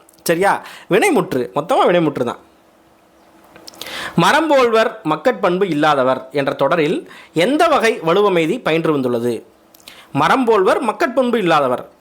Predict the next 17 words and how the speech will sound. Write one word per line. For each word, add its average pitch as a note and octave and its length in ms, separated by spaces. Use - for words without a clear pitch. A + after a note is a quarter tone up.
அதாவது F#3 500
மக்கட்பண்பு A#3+ 680
இல்லாதவங்க G#3+ 680
அப்படிங்கிறது D#3+ 440
நம்ம F#3+ 520
அக்-, D3+ 360
அ, B2+ 220
உயர்திணை. F3+ 460
மரம்போல்வர் A3+ 800
அப்படின்னு E3+ 200
சொல்லிட்டு E3+ 560
ஒப்புமைப்படுத்தி F#3+ 420
காமிச்சிருப்பாங்க, C#3 600
மரத்துக்கு G3+ 520
ஒப்புமைப்படுத்தி F3 440
காமிச்சிருப்பாங்க. C3 460
அப்ப D3+ 480